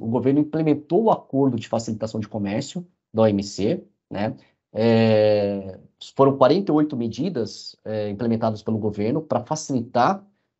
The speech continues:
né, o comércio exterior. E boa parte dessas medidas tem a ver com duas grandes iniciativas, né? Justamente o Portal Único de Comércio Exterior, que eu comentei com vocês,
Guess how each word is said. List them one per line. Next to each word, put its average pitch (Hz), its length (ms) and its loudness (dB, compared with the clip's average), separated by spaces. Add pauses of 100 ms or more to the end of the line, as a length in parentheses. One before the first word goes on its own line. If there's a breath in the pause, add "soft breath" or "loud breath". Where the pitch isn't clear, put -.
né, 107 120 0
o 110 140 2
comércio 107 480 -2
exterior. 110 560 -4 (540)
E 127 480 6 (100)
boa 226 200 8
parte 226 540 -2
dessas 123 260 -8
medidas 107 800 -6
tem 156 120 -2
a 170 60 0
ver 147 160 -2
com 175 120 0
duas 185 380 2
grandes 151 360 -2
iniciativas, 160 680 -6
né? 120 160 -2
Justamente 156 340 -2
o - 40 -16
Portal 139 300 2
Único 143 220 0
de 113 80 -8
Comércio 123 200 -4
Exterior, 156 420 2 (320)
que 147 60 -2
eu 143 60 2
comentei 123 320 -2
com 139 80 -8
vocês, 175 600 -4